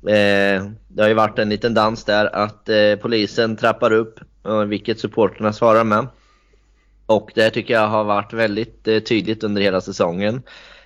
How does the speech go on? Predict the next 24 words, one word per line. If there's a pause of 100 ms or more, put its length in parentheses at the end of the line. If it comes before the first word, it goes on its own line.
(380)
Någonting
vi
har
pratat
en
hel
del
om. (360)
Det
har
liksom
gått
så
långt
på, (320)
som
i, (1300)
för
Sirius,
där
polisen
till
och
med